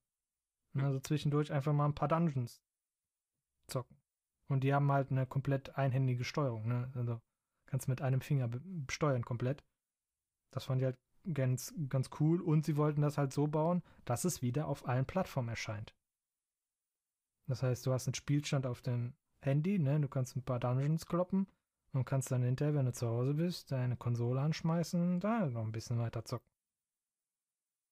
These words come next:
Speaker 2: Oder deine
Speaker 1: Vom
Speaker 2: Stadt verwalten. Ich glaub, du konntest auch deine ganze Stadt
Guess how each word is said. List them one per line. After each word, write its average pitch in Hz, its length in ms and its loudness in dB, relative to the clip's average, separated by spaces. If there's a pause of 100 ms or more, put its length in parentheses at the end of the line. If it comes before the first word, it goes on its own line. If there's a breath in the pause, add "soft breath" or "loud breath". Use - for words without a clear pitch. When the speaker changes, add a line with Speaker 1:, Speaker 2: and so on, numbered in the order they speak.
(1000)
Speaker 2:
Oder 123 180 0
deine 123 220 2
Speaker 1:
Vom 139 100 2
Speaker 2:
Stadt 139 160 0
verwalten. 120 360 -2
Ich - 80 -4
glaub, 160 200 0
du 160 200 2
konntest 165 340 2
auch 135 100 0
deine 156 220 4
ganze 165 240 2
Stadt - 260 -2